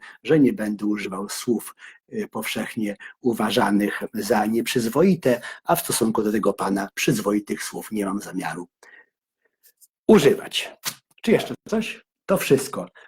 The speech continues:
na dzisiaj. Życzę państwu spokojnej nocy. Oczywiście, kto może, bardzo proszę o wsparcie finansowe. O, widzę jeszcze jakiś komunikat. Aha, jutro program dziewiętnasta trzydzieści.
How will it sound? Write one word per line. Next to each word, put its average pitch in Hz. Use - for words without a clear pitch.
na 110
dzisiaj. 180
Życzę 123
państwu 101
spokojnej 104
nocy. 196
Oczywiście, -
kto -
może, 90
bardzo 92
proszę -
o -
wsparcie -
finansowe. -
O, -
widzę -
jeszcze 127
jakiś 139
komunikat. 160
Aha, -
jutro 196
program 160
dziewiętnasta 127
trzydzieści. 190